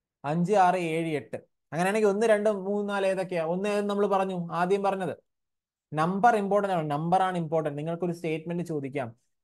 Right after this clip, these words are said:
സസ്റ്റൈനബിൾ ഡെവലപ്മെന്റ് ഗോൾ എട്ട് എന്ന് പറയുന്ന decent work and economic growth ആണെന്ന് ചോദിച്ചാൽ നമ്മൾ എന്ത് സംഭവിക്കും? നമുക്ക് അവിടെ ആൻസർ എഴുതണ്ടേ? യെസ്. ഒന്ന്, no poverty. രണ്ട്, zero hunger. മൂന്ന്, എന്താണ്?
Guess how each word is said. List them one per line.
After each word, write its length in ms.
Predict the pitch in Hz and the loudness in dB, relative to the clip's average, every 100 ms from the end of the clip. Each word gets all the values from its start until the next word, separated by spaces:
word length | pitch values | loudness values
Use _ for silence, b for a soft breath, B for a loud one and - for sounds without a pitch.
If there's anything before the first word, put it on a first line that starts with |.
| _ _ _ | _ _ _
സസ്റ്റൈനബിൾ 640 | - 156 - 185 196 202 | -4 -4 0 0 2 2
ഡെവലപ്മെന്റ് 480 | 185 180 185 185 175 | 4 2 0 -2 0
ഗോൾ 300 | 175 175 170 - 147 | 2 0 -2 -10 -6
എട്ട് 240 | 147 - | -6 -2
എന്ന് 160 | 180 185 | -2 2
പറയുന്ന 340 | 170 160 165 | 2 2 -2
decent 440 | 160 151 165 185 175 | -2 -2 -2 -4 0
work 240 | 160 160 | 0 0
and 100 | 170 | -4
economic 420 | 147 160 160 170 151 | -4 -6 -6 -4 -2
growth 220 | 151 160 | -2 -2
ആണെന്ന് 220 | 165 165 | -4 -2
ചോദിച്ചാൽ 400 | 156 156 165 135 | -2 0 -2 -2
നമ്മൾ 180 | 143 156 | -2 -4
എന്ത് 140 | 156 | -4
സംഭവിക്കും? 500 | 165 165 165 156 156 | -4 -4 -4 -4 -8
നമുക്ക് 200 | 147 151 | -8 -4
അവിടെ 140 | 165 160 | -2 -2
ആൻസർ 260 | 160 180 | -2 -4
എഴുതണ്ടേ? 400 | 185 185 165 110 - _ _ _ _ _ - | -2 0 -2 -4 -10 _ _ _ _ _ -6
യെസ്. 200 | 147 - | -6 -2
ഒന്ന്, 300 | 165 190 196 143 - _ _ | 0 0 -2 -4 -12 _ _
no 100 | 151 170 175 | 0 0 4
poverty. 500 | 170 170 175 175 143 - 135 | 4 6 4 0 -8 -12 -6
രണ്ട്, 500 | 147 160 180 160 175 _ - 170 | -4 -2 0 -2 -4 _ -4 0
zero 300 | 175 185 185 180 | 2 4 2 0
hunger. 280 | 175 175 - - | 0 0 -2 -6
മൂന്ന്, 280 | 160 190 175 | -6 -4 0
എന്താണ്? 380 | 175 170 160 | 2 2 0